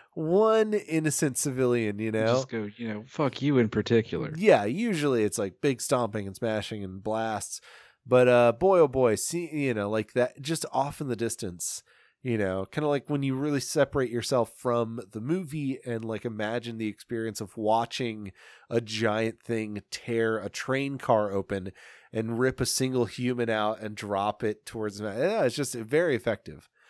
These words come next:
Speaker 2: Yeah.
Speaker 1: Um,
Speaker 2: It's, ugh.
Speaker 1: but the, the, you know, the very next big fight sequence is also, I mean, you know, for running out of their budget, I think that they did an amazing job.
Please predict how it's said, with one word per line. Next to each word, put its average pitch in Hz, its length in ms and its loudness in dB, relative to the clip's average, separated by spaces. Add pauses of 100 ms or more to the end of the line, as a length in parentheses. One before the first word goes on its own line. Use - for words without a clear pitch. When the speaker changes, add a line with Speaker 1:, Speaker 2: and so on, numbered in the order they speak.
(420)
Speaker 2:
Yeah. 104 440 6
Speaker 1:
Um, 101 280 -4
Speaker 2:
It's, - 300 -18 (140)
ugh. 98 240 -2 (300)
Speaker 1:
but 120 460 2 (260)
the, 131 200 4 (160)
the, 127 280 0 (120)
you 135 200 -2
know, 104 100 -2
the 131 240 0
very 143 400 2
next 135 480 0
big 131 240 2
fight 156 280 2
sequence 117 480 -4
is 113 120 -4
also, 110 340 0
I 113 60 -4
mean, 185 200 0
you 240 120 -4
know, 98 140 -4
for 143 400 -4
running 165 600 -2
out 165 100 2
of 151 60 2
their 131 100 0
budget, 143 460 2 (120)
I 123 160 4
think 131 300 -6
that - 180 -6
they 120 120 0
did 110 180 -2
an 107 80 -8
amazing 104 800 -6
job. - 340 -18